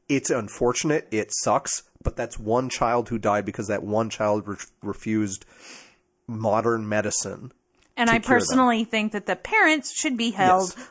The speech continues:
Speaker 2: legally
Speaker 1: But
Speaker 2: responsible.
Speaker 1: that's
Speaker 2: And I've
Speaker 1: one child. It's not affecting an entire community like this whole measles thing in,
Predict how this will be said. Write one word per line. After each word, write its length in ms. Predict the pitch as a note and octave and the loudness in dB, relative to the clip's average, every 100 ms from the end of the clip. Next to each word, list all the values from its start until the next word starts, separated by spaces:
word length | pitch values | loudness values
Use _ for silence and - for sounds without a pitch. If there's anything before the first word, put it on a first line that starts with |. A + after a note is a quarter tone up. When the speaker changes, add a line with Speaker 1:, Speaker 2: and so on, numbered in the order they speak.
| - | -4
Speaker 2:
legally 340 | G#3 G#3 F#3+ | -2 0 0
Speaker 1:
But 60 | F#3 | 0
Speaker 2:
responsible. 560 | G#3 - B3+ A#3+ C#3+ A3 | -2 2 4 4 4 4
Speaker 1:
that's 80 | G#3 | 4
Speaker 2:
And 100 | G#3 | 4
I've 100 | C#3 | 4
Speaker 1:
one 260 | C#3 C3 | 2 -2
child. 540 | - F3 F3 A#2+ F#2 F#2+ | -2 0 2 2 -2 -4
It's 200 | A#2 - | -4 0
not 200 | B2 B2 | 2 2
affecting 520 | B2 - D3+ - B2 | 2 0 -2 -2 -6
an 80 | A2+ | -6
entire 300 | G#2+ G#2 G#2 | -4 -2 -2
community 500 | - C#3 E3+ B2+ C3 | -2 0 2 2 2
like 260 | A#2 A2 - | 2 0 0
this 160 | B2 | -4
whole 180 | - D3 | 0 0
measles 440 | D3 D#3+ E3 C#3+ | 2 0 2 0
thing 200 | - C3 | 0 -2
in, 260 | B2+ B2 C3 | -2 -6 -8